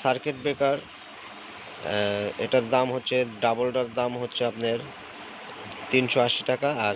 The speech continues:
সিঙ্গেলটার দাম হচ্ছে, আহ, দুইশো পঞ্চাশ টাকা।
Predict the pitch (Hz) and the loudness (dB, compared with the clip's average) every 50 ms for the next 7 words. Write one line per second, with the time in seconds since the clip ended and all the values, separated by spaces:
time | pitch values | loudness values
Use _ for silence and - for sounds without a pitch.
0 | - - - 123 120 120 127 127 113 127 120 113 123 123 120 120 120 113 - - | -2 -4 -6 -4 0 2 2 4 4 2 0 2 0 2 2 2 0 0 0 0
1 | 131 131 147 156 - - - - - - - - - - - 101 101 101 101 98 | 0 0 0 -4 -10 -14 -14 -14 -14 -14 -14 -14 -12 -6 -2 2 2 4 2 2
2 | 95 98 107 127 131 120 - 127 127 123 123 117 - - - - - - - - | 0 0 0 2 4 6 8 8 8 8 6 4 2 -4 -14 -18 -16 -16 -16 -16
3 | - - - - - - - - - - - - - - - - - - - 139 | -14 -14 -14 -12 -12 -12 -12 -12 -14 -14 -12 -12 -12 -12 -12 -12 -6 2 4 4
4 | 139 123 139 127 - - 110 95 - | 6 6 4 2 4 0 -2 -4 -4